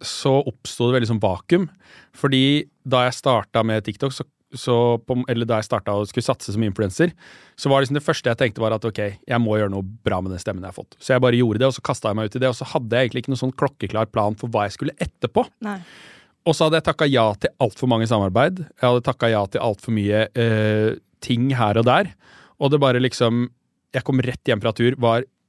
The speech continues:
Speaker 1: da hadde jeg lagt ut syv videoer om dagen og streamet og holdt på og vært helt gal, Mathias, i en
Speaker 2: Ja.
Speaker 1: måned.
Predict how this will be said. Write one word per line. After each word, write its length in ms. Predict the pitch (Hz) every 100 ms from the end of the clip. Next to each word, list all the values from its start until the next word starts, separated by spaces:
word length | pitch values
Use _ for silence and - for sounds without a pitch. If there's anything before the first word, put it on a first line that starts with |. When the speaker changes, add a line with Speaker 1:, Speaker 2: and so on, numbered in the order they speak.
| _ _
Speaker 1:
da 160 | 127
hadde 140 | 120 127
jeg 20 |
lagt 140 | 123 117
ut 120 | -
syv 200 | 120 107
videoer 240 | 101 95 98
om 80 | 101
dagen 340 | 92 95 107 -
og 140 | 110
streamet 320 | - 123 104 98
og 160 | 104
holdt 160 | 104 101
på 140 | 107
og 80 | 101
vært 160 | 95 110
helt 160 | 104
gal, 240 | - 113 92
Mathias, 400 | 90 - 104 101
i 80 | 123
en 80 | 117
Speaker 2:
Ja. 80 | 113
Speaker 1:
måned. 340 | 101 - 147